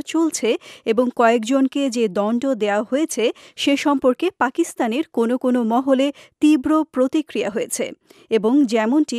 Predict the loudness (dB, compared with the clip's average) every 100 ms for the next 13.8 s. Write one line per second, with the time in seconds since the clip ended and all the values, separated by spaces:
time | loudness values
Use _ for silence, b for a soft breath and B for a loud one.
0 | -2 0 -2 -2 -2 -2 -2 0 0 0
1 | 0 0 2 2 0 0 2 2 0 -2
2 | -4 -4 -2 -2 0 -2 -2 B B B
3 | -4 -4 -2 2 2 2 -4 -4 -2 0
4 | 0 0 -2 -2 -4 -2 -2 -2 -2 -4
5 | -2 -2 -2 -2 -6 -12 -12 B B 0
6 | 2 2 0 -6 -4 -4 -4 -6 -6 -6
7 | -12 B B B 4 4 2 -2 b b
8 | -2 0 -2 -2 4 6 8 6 0 0
9 | 2 4 2 2 2 2 -2 2 0 0
10 | -2 -2 0 0 2 0 0 -2 0 0
11 | -2 _ 0 2 0 -10 b -12 -2 0
12 | 0 0 0 0 2 0 0 -2 -2 -2
13 | -4 0 0 -2 b b 0